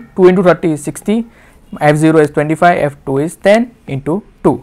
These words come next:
तो sixty four plus five upon twenty five into two, ten upon twenty five, sixty four, sixty four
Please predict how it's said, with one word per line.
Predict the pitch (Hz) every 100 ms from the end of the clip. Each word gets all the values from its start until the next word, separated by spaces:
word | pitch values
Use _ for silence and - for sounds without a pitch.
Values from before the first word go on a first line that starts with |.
| _ _ _ _ _
तो | 151
sixty | 143 143 170
four | 170 160
plus | 156 151
five | - 147 156
upon | 151 - 160
twenty | 151 156
five | 160 156
into | 151 160 185
two, | 220 - _ -
ten | 143 156
upon | 156 156
twenty | 156 160
five, | 190 202
sixty | 165 - 156
four, | 180 226 _ _ -
sixty | 143 139 151
four | 160